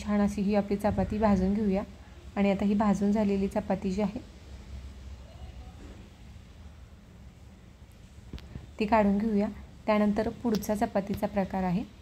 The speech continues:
आता इथं मी परत कणकेचा गोळा घेतला. चपाती, अ, जी आहे लाटताना, त्याच्या अगोदर आपण अशी लांबट अशी पुरी जी आहे, ती लाटून घ्यायची. त्यावर परत तेल लावायचं आहे. छान असं तेल याच्यावर पसरवून घेऊया आणि थोडंसं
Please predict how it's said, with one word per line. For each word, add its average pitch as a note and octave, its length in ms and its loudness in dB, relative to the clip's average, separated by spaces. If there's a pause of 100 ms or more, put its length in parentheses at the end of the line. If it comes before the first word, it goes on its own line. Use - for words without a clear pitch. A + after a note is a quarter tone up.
(400)
आता G#3+ 120 2
इथं A3 180 2
मी A#3 100 2
परत G#3+ 280 2 (120)
कणकेचा G#3+ 440 2
गोळा G3+ 160 4
घेतला. G3 340 0
चपाती, G3+ 540 -2 (580)
अ, F#3+ 460 2 (320)
जी F#3+ 120 2
आहे G#3 180 4 (260)
लाटताना, G3 480 2 (100)
त्याच्या G3 280 2
अगोदर G3 300 2
आपण G3+ 240 2
अशी G#3 220 0
लांबट G3 360 4
अशी G3+ 160 2
पुरी G3+ 300 0
जी G#3 180 -2 (300)
आहे, G3+ 200 2
ती G#3+ 140 0
लाटून G3 280 4
घ्यायची. G3 360 2 (400)
त्यावर A3 240 6
परत A3 260 2 (100)
तेल G#3 120 4
लावायचं F#3 480 2
आहे. F#3 200 0 (260)
छान G3+ 160 2
असं F#3+ 180 0
तेल G3+ 240 2
याच्यावर G3 300 2
पसरवून G3+ 500 0
घेऊया G3+ 300 2 (1120)
आणि G3 220 2
थोडंसं G#3+ 340 2